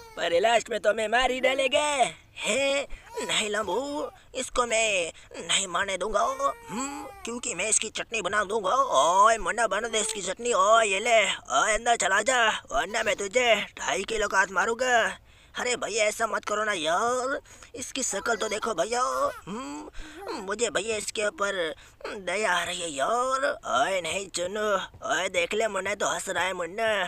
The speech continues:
है, ये तो मैंने भी देखा, क्योंकि भैया उसने मुझे देख लिया। ओए मुन्ना, तुझे तो कब का देखा था। ओए देख ले मुन्ना, यहाँ पर भी गोल करने का है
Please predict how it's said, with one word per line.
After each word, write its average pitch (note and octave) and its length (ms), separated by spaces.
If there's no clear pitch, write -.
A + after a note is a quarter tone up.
है, B3+ 460
ये G3 200
तो E3 160
मैंने D3+ 280
भी D#3 120
देखा, F3+ 300
क्योंकि B3 300
भैया F#3 320
उसने F3+ 600
मुझे F3+ 340
देख E3 280
लिया। D#3+ 200
ओए G3 1080
मुन्ना, F#3 720
तुझे D#3+ 260
तो G#3+ 140
कब E3 200
का G#3 160
देखा F3 280
था। F#3+ 140
ओए G3 120
देख F3+ 180
ले G#3+ 140
मुन्ना, F#3 240
यहाँ E3+ 240
पर G3+ 120
भी G#3 140
गोल F#3 240
करने E3+ 260
का E3+ 140
है G#3 380